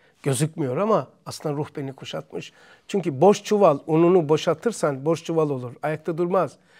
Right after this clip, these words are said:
Beden diyor hayatla nurlanır, hayatlanır, vücut bulur. Tamam? Süret hakikate istinad eder, medet alır diyor. Tamam?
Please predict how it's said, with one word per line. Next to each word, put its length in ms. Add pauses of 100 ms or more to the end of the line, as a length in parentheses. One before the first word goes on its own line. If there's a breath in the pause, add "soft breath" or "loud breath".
(400)
Beden 420
diyor 260 (100)
hayatla 580
nurlanır, 500
hayatlanır, 640
vücut 540
bulur. 420 (340)
Tamam? 260 (360)
Süret 420
hakikate 560
istinad 420
eder, 260
medet 400
alır 340
diyor. 200 (540)
Tamam? 140